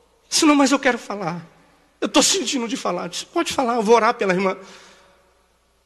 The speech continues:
O que aconteceu? Ela disse, "Ele era um homem de Deus.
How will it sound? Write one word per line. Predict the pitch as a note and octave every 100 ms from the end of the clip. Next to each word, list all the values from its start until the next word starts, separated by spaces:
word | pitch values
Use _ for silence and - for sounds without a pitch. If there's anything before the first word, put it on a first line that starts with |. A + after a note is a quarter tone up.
| _ _ _ _ _ _ -
O | -
que | -
aconteceu? | - F3 F3 F#3+ D#3+ - - _ _ _ _ _ _ _ _ _ _ _ _ _ _ _ _ _ _ _ _ _ _ _ _ _ -
Ela | D#3+
disse, | E3 E3+
"Ele | G#3 A3
era | A3
um |
homem | A3+ A3+ A3 G3+ F3
de | E3
Deus. | A#2+ D#3 D#3 - -